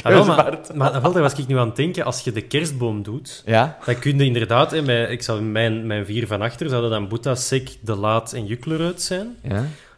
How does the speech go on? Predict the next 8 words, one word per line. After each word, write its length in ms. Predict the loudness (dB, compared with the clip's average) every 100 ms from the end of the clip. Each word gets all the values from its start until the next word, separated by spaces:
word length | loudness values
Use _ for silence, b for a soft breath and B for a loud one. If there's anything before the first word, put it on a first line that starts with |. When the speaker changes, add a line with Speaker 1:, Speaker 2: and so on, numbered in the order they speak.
| _ -2
Speaker 1:
Dan 320 | 2 2 2
heb 160 | -4 -2
je 60 |
inderdaad 480 | -2 -2 0 -2 -2
Verstraeten, 600 | -6 -8 -6 -2 0 -2
Hongla 560 | -4 -4 -4 -4 -4 -6
en 180 | -4 -4
Haroun 640 | -2 -2 0 0 0 -4